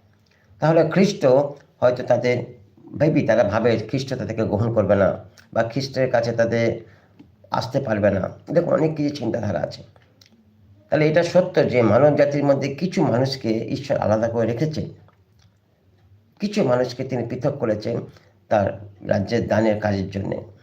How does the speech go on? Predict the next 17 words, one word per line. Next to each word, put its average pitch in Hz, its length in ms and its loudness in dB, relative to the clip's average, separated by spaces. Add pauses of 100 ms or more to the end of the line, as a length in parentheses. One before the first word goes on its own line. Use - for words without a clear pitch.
(180)
তাদের 113 200 2
মধ্যে 113 180 4
আমরা 113 220 2
আছি, 120 440 -2 (600)
যারা 107 180 4
এখানে 110 400 2
জয়েন্ট 110 280 4
হয়েছে 113 180 -2
তারা 107 320 0
আছে, 107 260 -2 (1200)
প্লাস 104 260 -4
সারা 104 240 -4
পৃথিবীতে 120 380 -4
অনেক 120 260 0
মানুষ 123 240 0
আছে। 113 240 -4 (880)
সবাইকে 156 640 0